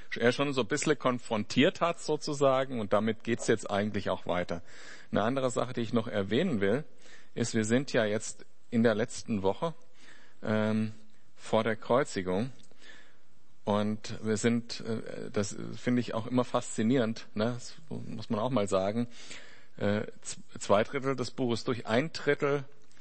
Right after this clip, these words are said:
des Matthäus-Evangeliums ist die letzte Woche. Also das heißt, die, die bedeutendste Zeit und wo auch die, wo die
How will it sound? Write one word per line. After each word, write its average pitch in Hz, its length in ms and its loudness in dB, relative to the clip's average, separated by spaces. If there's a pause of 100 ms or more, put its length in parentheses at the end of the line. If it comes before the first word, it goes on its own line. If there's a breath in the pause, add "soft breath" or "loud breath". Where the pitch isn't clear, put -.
(260 loud breath)
des 117 440 2 (180)
Matthäus-Evangeliums 113 1080 2
ist - 280 -2
die 110 40 2
letzte 101 380 2
Woche. 104 280 0 (800 loud breath)
Also 92 220 -2
das - 120 -4
heißt, 104 320 0
die, 101 80 0
die 101 140 -2
bedeutendste 101 720 0
Zeit 85 400 -2
und 90 180 -4 (100)
wo 98 140 0
auch 98 200 -2
die, 98 300 -2 (420 loud breath)
wo 101 120 2
die 98 320 -2